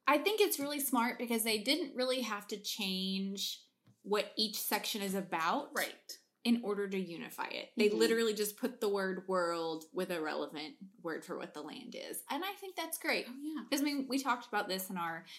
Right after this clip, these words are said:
Speaker 1: Native's Guide to Epcot, how it's, like, two, basically two separate
Speaker 2: Yeah.
Speaker 1: parks. Um, which it's never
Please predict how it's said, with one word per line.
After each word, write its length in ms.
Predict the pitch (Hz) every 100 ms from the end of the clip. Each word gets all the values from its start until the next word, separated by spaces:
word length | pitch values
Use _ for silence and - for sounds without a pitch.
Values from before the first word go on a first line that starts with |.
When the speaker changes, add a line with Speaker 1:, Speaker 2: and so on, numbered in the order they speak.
| -
Speaker 1:
Native's 300 | 202 208 190
Guide 220 | 196 196
to 60 | 190
Epcot, 400 | 196 - 175 165
how 200 | 170 208
it's, 220 | 196 190
like, 240 | 214 185 -
two, 360 | - 226 214 190
basically 320 | 190 190 170
two 240 | - 165
separate 440 | 151 131 - 123 - _ -
Speaker 2:
Yeah. 160 | 156
Speaker 1:
parks. 300 | 135 - - - _ _ _ - 240
Um, 240 | 262 254
which 300 | 311 - - -
it's 140 | 302
never 200 | 330 392